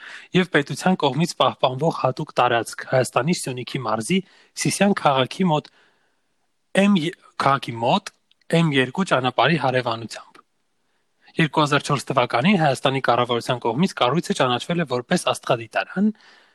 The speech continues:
Այդ կարծիքին են նաև մի շարք գիտնականներ և հետազոտողներ, ովքեր նույնպես պնդում են, որ մեգալիթյան կառույցը հանդիպում է, հանդիսանում է աստղադիտարան։ Ու հետաքրքիր է, էլի, քանի որ ինքը տենց բավականին երկար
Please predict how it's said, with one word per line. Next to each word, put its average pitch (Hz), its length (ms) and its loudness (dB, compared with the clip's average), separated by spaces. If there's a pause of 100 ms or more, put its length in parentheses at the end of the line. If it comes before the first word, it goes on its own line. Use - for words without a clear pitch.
(320)
Այդ 156 180 0
կարծիքին 143 460 2
են 190 120 4
նաև 135 220 2
մի 123 100 -4
շարք 131 220 0
գիտնականներ 120 640 0
և 160 220 -2
հետազոտողներ, 123 720 -2
ովքեր 135 320 -6
նույնպես 143 340 -2
պնդում 127 300 -4
են, 202 120 2
որ 135 220 -4 (240)
մեգալիթյան 135 580 0
կառույցը 139 480 -2
հանդիպում 131 400 -4
է, 165 60 -4 (600)
հանդիսանում 139 460 -2
է 156 40 4
աստղադիտարան։ 117 720 -2 (1400)
Ու 240 140 2
հետաքրքիր 185 520 2
է, - 40 6
էլի, 190 220 4
քանի 147 280 0
որ 151 180 -4
ինքը 151 180 0
տենց 139 180 -2
բավականին 139 500 2
երկար 123 580 0